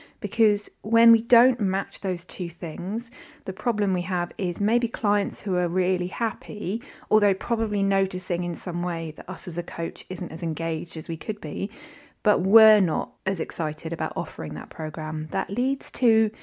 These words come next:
sometimes burnout, but it can lead to indifference. It can lead to us not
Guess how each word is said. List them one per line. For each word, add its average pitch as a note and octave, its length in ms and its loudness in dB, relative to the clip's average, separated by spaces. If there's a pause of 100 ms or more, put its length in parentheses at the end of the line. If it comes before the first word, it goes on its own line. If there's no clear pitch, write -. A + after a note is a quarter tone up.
(140)
sometimes D4+ 420 0
burnout, A#3 600 8
but A3+ 100 4
it - 100 2
can G#3 300 2
lead F#3+ 220 2
to - 120 -4
indifference. G#3 680 0
It - 100 -8
can F3 200 -2
lead E3 200 -6
to E3+ 120 -6
us E3 160 -6
not F3 220 -2